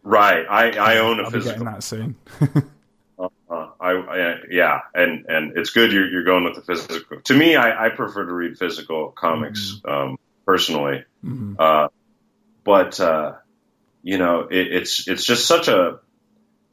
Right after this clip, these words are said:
Speaker 1: such a wonderful, uh, dive into,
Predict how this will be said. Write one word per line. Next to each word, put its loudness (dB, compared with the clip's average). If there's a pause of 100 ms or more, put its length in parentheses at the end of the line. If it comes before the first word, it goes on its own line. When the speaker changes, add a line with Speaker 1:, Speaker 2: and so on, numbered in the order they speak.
(200)
Speaker 1:
such -6
a 0 (560)
wonderful, 2
uh, 0 (220)
dive 2
into, -4